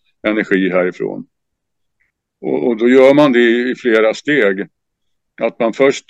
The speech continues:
när man gör pyrolysen så får du ut heta gaser. Och de gaserna kan du ju till exempel använda för att torka med. Men du kan också driva till exempel en Stirlingmotor. Då får du elström till att driva hela fabriken med.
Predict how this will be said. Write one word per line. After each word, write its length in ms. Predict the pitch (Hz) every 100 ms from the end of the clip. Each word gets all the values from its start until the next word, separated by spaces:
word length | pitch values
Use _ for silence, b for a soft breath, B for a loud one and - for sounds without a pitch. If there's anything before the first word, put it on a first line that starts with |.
| -
när 120 | 120
man 180 | 117 113
gör 140 | 127
pyrolysen 640 | - 139 135 113 107 117
så 140 | 110 98
får 120 | 113
du 120 | 110
ut 120 | 104 113
heta 340 | 104 - 107
gaser. 600 | 110 107 92 - 127 101 _ _ _ _ -
Och 120 | 107
de 180 | 107 113
gaserna 560 | 131 107 - 113 113 123 - - -
kan 200 | 113 110
du 60 |
ju 100 | 107
till 220 | - 104
exempel 540 | 101 107 98 95 98 95 _ b b b _ _ - - - -
använda 400 | 110 95 113 135
för 100 | 151
att 100 | 131
torka 460 | 147 107 92 104
med. 300 | 101 90 87 - -
Men 120 | 104
du 100 | 107
kan 220 | - 104
också 240 | 104 - 117
driva 440 | 127 120 107 107
till 180 | 113 104
exempel 360 | 110 101 107
en 80 | 104
Stirlingmotor. 1000 | - 113 104 101 98 113 131 - 123 90 _ _ -
Då 80 | 101
får 160 | 117
du 160 | 127 107
elström 480 | 95 - 131 131 117
till 140 | 117
att 60 | 107
driva 300 | 110 98 95
hela 200 | 92 87
fabriken 540 | 92 92 90 - 87
med. 180 | 87